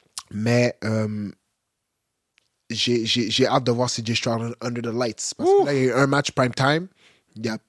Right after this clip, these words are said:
Speaker 1: il a bien fait. La playoff, t'es tout en prime time. So, j'ai hâte de voir ce young C J Stroud. Puis il va faire ses erreurs. It's okay, it's a young quarterback.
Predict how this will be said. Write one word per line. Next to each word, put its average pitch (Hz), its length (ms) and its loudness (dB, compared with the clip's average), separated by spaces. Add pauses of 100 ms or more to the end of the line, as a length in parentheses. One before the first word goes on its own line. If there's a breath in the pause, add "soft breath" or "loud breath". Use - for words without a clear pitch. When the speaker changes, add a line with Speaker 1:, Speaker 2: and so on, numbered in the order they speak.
(120)
Speaker 1:
il 104 80 -10
a 95 60 -8
bien 117 180 -2
fait. 135 300 -2 (720 soft breath)
La 107 120 -12
playoff, 113 360 -6
t'es 104 100 -14
tout - 180 -16
en 110 60 -8
prime 101 240 -10
time. 101 220 -12 (160)
So, - 280 -16 (240 soft breath)
j'ai 120 120 -6
hâte 117 100 -2
de 117 60 -2
voir 117 160 -2
ce - 140 -8
young 123 280 -2
C - 220 -4
J 120 120 -2
Stroud. 127 400 0
Puis 123 120 -6
il - 20 -2
va 120 80 -4
faire 131 140 0
ses 120 180 -2
erreurs. 120 380 0 (880 loud breath)
It's - 120 -8
okay, 113 220 -2
it's 113 140 -6
a 113 60 -2
young 110 180 -2
quarterback. 110 600 -2